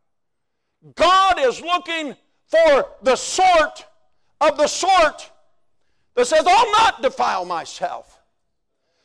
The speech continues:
Somebody in the youth group that says, "I'll rise to the occasion even if I'm the only one in the youth group. If they make fun of me,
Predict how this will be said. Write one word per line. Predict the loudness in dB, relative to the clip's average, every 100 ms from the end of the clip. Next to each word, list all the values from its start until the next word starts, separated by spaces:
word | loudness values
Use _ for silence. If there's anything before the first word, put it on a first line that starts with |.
| _
Somebody | -4 -2 2 2 2 -2
in | -4
the | -4
youth | -4 -6
group | -6 -8 -4
that | 0 0
says, | 0 -2 -2 -4 _ _ _ 0
"I'll | 2 4 2
rise | 2 2 2 -2
to | -6
the | -4 -4
occasion | 0 0 0 -2 -2
even | -2 -2
if | -2
I'm | -2 0
the |
only | 2 2 2 0
one | 0 0 0
in | -2
the | -4
youth | -4 -6 -6
group. | -14 -14 _ _ _ _ _ _ _ _ _
If | -4
they | -2 0
make | -2 -4
fun | -2 -2 -2
of | -2
me, | -4 -6